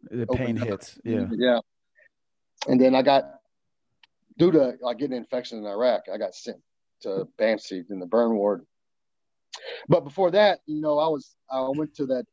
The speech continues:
Speaker 2: uh, main hospital in the green zone. I forgot the name of it. And I got debrided or debrided,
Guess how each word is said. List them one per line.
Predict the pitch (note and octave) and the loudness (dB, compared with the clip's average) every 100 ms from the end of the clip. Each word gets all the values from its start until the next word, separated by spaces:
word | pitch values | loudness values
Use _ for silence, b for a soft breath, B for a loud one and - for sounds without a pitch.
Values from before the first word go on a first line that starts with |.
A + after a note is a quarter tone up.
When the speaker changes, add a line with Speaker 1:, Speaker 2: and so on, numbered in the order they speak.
| _ _ _ _ _ _ | _ _ _ _ _ _
Speaker 2:
uh, | A#2 A2+ G#2+ G#2 G2 _ _ _ _ _ | -6 -4 -6 -8 -18 _ _ _ _ _
main | A#2 C3 | 0 2
hospital | B2 B2 - C3+ B2+ B2+ | 2 0 2 4 6 6
in | A#2 | 2
the | G#2+ | -4
green | A#2 B2 | -4 -2
zone. | A#2 B2 | 0 0
I | G2+ | -2
forgot | F#2 G2+ F2 | -4 -4 -4
the | |
name | G#2 G2+ | -8 -4
of | G2 | -6
it. | - _ _ _ _ B B B B - | -8 _ _ _ _ B B B B -2
And | A#2+ | 2
I | A#2+ | 4
got | C3 - | 2 0
debrided | B2+ A#2 B2+ D#3 B2+ - _ _ _ _ _ _ _ _ _ _ _ - | -12 -2 2 2 0 -4 _ _ _ _ _ _ _ _ _ _ _ 0
or | A2+ | 0
debrided, | G#2+ A2 G2+ G#2 A2+ G2+ | 0 -6 2 4 4 2